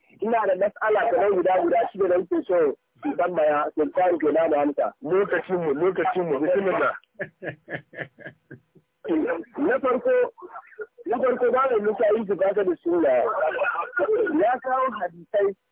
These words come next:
Speaker 1: da Imam Ali, Gobir Adibina, yake tsayawa a lokacin da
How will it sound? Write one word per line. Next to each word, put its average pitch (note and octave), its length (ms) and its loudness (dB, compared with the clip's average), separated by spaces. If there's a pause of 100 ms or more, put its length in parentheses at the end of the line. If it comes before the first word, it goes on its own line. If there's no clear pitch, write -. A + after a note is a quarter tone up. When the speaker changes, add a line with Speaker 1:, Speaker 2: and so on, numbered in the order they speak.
(720)
Speaker 1:
da F3 340 2 (220)
Imam A3 360 2 (180)
Ali, G4 180 0 (480)
Gobir D#4 360 2
Adibina, F4 680 2 (1500)
yake A#4 300 0
tsayawa G#3 440 4
a E3+ 120 2
lokacin A3 500 -2 (1600)
da F#5 160 2